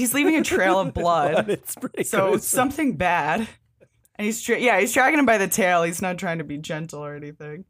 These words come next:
Speaker 1: And then he kind of is talking to himself, "Why don't I carry a holy water pistol?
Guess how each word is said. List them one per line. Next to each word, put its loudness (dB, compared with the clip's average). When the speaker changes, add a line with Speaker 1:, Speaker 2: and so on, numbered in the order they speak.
Speaker 1:
And 0
then 2
he 0
kind 0
of 0
is -4
talking 0
to -2
himself, -4
"Why -6
don't -2
I 0
carry -2
a -2
holy -2
water 0
pistol? -6